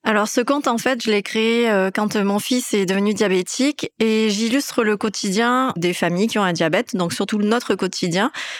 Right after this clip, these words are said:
avec humour pour, ben, partager et, euh, faire comprendre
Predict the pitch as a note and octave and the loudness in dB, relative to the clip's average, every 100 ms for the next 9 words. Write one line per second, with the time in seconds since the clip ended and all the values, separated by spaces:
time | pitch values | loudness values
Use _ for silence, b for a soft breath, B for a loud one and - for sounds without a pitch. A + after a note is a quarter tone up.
0 | B F#3 F#3 A#3 A3+ G3 G3 - B B | B -2 0 0 0 2 2 0 B B
1 | B - G3+ G3 E3+ E3+ E3+ E3+ - G#3 | B -2 0 0 -2 0 0 -2 -4 0
2 | G3+ F3 F#3+ G#3+ G#3+ - F#3+ G3+ F#3+ F3 | 0 2 2 2 0 0 0 2 2 0
3 | - G#3 G#3+ F#3+ - A3+ A#3 | -2 -2 -2 -2 0 0 2